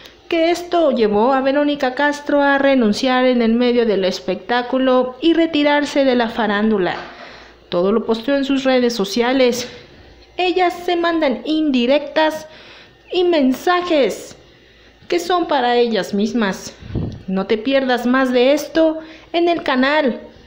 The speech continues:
Aquí te mostramos varios videos también de la indirecta que le mandó Yolanda Andrade a Verónica Castro. No cabe duda que están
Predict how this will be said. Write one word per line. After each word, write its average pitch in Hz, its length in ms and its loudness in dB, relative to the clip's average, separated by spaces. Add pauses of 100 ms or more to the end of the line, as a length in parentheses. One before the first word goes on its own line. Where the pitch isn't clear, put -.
(100)
Aquí 196 180 -8
te 226 120 -2
mostramos 240 560 0
varios 254 340 0
videos 247 520 0 (420)
también 302 400 0
de 320 100 0
la 302 80 2
indirecta 262 580 0
que 233 100 0
le 220 120 2
mandó 226 320 2
Yolanda 233 520 2
Andrade 220 440 -2
a 214 60 0
Verónica 196 580 -4
Castro. - 520 -6 (600)
No 214 180 -4
cabe 262 240 0
duda 285 400 2
que - 80 -2
están 302 680 -2